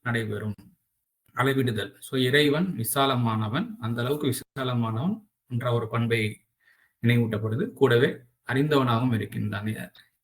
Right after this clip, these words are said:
எதற்கு எவ்வளவு கொடுக்கணும், எவ்வளவு கொடுத்தா அவங்களால ஹேண்டில் பண்ண முடியும்.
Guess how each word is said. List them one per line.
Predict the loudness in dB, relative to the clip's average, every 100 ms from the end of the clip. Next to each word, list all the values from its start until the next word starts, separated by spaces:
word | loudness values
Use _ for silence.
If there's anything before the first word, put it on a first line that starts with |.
| _
எதற்கு | -6 0 0 -2 0
எவ்வளவு | 2 4 2 2 0
கொடுக்கணும், | 0 0 0 0 _ _ _ _ _ _
எவ்வளவு | 4 6 6 6 0
கொடுத்தா | 4 6
அவங்களால | 6 6 4 4
ஹேண்டில் | 4 4 4 2
பண்ண | 0
முடியும். | 0 -2 -4